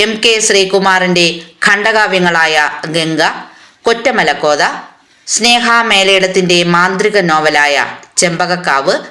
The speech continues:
ഹീര ഷൺമുഖത്തിന്റെ കഥാസമാഹാരം അത്രമേൽ പ്രിയമുള്ളൊരാൾ, ജ്വാലാമുഖിയുടെ ബലാത്സംഗ സ്ഥലിയിലെ പെണ്ണിരകൾ, ഹരൻ പുന്നാവൂരിന്റെ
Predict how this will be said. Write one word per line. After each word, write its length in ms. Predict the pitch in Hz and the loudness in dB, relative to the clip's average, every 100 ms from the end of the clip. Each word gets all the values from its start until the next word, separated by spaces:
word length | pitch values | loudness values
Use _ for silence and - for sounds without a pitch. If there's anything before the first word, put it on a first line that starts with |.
| - - - - - | -20 -20 -20 -18 -6
ഹീര 260 | 247 262 269 269 254 | 0 2 2 2 2
ഷൺമുഖത്തിന്റെ 760 | 233 196 185 185 185 170 170 165 151 - - | 0 0 -2 -2 -4 -2 0 0 -2 -8 -6
കഥാസമാഹാരം 1000 | 180 170 190 190 175 156 156 156 151 185 277 - - - - 185 | -4 0 0 0 0 0 0 0 0 0 -4 -10 -20 -16 -6 -4
അത്രമേൽ 500 | - 233 226 220 208 - - | 0 0 2 2 2 -2 -4
പ്രിയമുള്ളൊരാൾ, 680 | 185 185 196 165 143 127 113 98 - _ _ - - 156 | -2 0 2 2 0 0 -2 -4 -12 _ _ -20 -12 -2
ജ്വാലാമുഖിയുടെ 880 | 196 196 208 208 196 180 180 170 190 - - - _ 180 | 2 2 2 2 -2 0 0 2 -2 -4 -16 -20 _ -2
ബലാത്സംഗ 680 | 220 226 240 240 233 226 214 | 0 2 2 0 0 2 0
സ്ഥലിയിലെ 560 | - 208 185 185 180 170 170 - - - | 0 0 2 2 2 0 -2 -8 -12 -2
പെണ്ണിരകൾ, 540 | 185 202 190 139 127 - - _ _ _ - | -2 0 0 0 -2 -4 -10 _ _ _ -12
ഹരൻ 440 | - 196 202 240 233 240 | -4 -2 0 0 0 0
പുന്നാവൂരിന്റെ 720 | 175 165 156 156 160 151 | 0 0 0 -2 -2 0